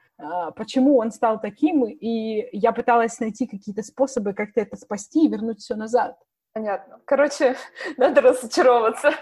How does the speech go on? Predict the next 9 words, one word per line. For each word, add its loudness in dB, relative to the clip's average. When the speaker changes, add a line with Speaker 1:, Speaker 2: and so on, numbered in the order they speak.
Speaker 2:
<laughs> -10
Ну, -6
я 0
пони-, -8
я -6
понимаю, 0
да, 0
это -10
тоже -6